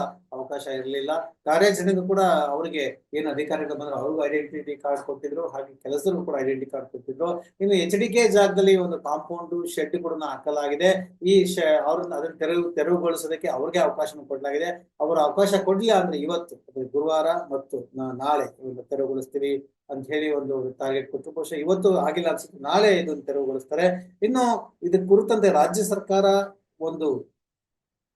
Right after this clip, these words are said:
ನನ್ನ ವಿರುದ್ಧ ಸಂಚು ಮಾಡ್ತಾ ಇದೆ ಅಂತ ಹೇಳ್ತಾರೆ, ಆ, ಕುಮಾರಸ್ವಾಮಿ.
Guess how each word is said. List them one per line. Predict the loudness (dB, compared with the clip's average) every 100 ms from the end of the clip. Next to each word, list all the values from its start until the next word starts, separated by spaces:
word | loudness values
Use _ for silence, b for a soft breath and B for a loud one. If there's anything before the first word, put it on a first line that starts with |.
| _ _ -20 -10
ನನ್ನ | -4
ವಿರುದ್ಧ | 0 0 0
ಸಂಚು | 0 0 0 0
ಮಾಡ್ತಾ | -2 0 0
ಇದೆ | 0 0
ಅಂತ | -2
ಹೇಳ್ತಾರೆ, | -6 -6 -6 -4 -2 -2
ಆ, | -2 -4 -4 -2 -2 -4
ಕುಮಾರಸ್ವಾಮಿ. | -10 -10 -10 -8 -10 -12 -14 _